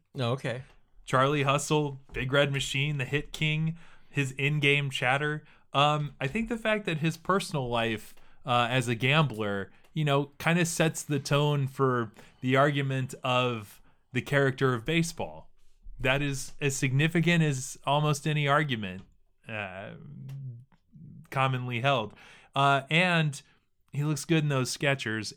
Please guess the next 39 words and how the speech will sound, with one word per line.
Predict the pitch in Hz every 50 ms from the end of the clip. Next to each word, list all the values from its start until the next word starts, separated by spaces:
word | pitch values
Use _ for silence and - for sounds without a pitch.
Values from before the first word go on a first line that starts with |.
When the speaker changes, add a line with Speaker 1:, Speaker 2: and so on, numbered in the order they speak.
| _ -
Speaker 2:
And | 175 208 247 247 214 165 143 131 127 120 117 - - _ _ _ _ _ -
Pete | - 175 175 165 151
Rose, | 156 156 156 156 151 151 147 139 131 131 - - _ _ _ _ - 117
great, | 107 127 127 151 190 226 262 269 254 - - _ _ _ _ _ _ _ -
uh, | - 151 156 151 151 147 147 143 135 -
on | - 151 170 180 180 175
the | 165 160
pregame, | 165 - - 190 196 175 170 180 180 170 165
postgame | - 185 208 233 220 - - 147 127 113 104
show. | - - 113 98 87 76 69
Speaker 1:
<laughs> | -
No, | 135 127 - 170 165
yeah, | 156 147 127 123
but | 120 113 131 131 127 -
that's | - 139 127 127 131 135
not | 135 127 113 104
in | 104 107
uniform. | 107 98 87 85 - 107 98 87 76 -
Speaker 2:
<laughs> | - - - - - - - _ - -
No, | 135 131 120 110 101 - - _ -
that's | - 123 117 - -
true. | - - 110 95 92 90 - _ _ _ _ - - - - - - _ -
Um, | 139 147 147 143 139 135 127 120 117 117 113 - _ _ _ _ _ _
all | - 131
right, | 143 160 175 165 170
and | 139 135 135
then | 147 147 143
I | 139
think | 143 - 175 170 170
you're, | 165 160 165 160
what? | 131 127 135 156 170 160 - _ _ _ _ _ - -
Speaker 1:
I, | 139 165 202 - 170 196
I've | 202 165
got, | 165 175 165 -
I've | - 151 165 170 170 165
got | 170 160
all | 151 151 147
my | 143 135 131
twenty. | 123 - - 131 113 90 -